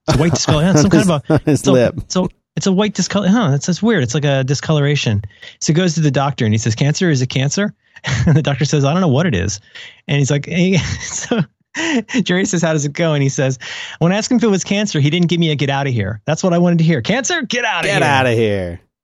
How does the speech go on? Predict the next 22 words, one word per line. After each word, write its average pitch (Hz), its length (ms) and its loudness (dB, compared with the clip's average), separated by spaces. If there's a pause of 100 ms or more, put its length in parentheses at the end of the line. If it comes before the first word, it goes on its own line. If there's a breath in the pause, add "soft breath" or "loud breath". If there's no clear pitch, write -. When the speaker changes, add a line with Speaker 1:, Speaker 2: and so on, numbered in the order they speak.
(240)
Speaker 1:
When, 180 220 0
how 208 160 0
could 254 140 -2
you 269 40 -2
go 262 80 0
to 247 60 0
a 226 60 0
doctor 208 320 -2
and 131 80 0
not, 156 180 -2
how 175 160 0
could 208 180 -4
you 208 140 0
be 151 360 -4
a 175 40 0
doctor 147 380 -2
and 117 100 -2
not 131 180 -4
say, 135 160 -4
"Get 120 160 -2
outta 110 200 0
here"? 107 280 -4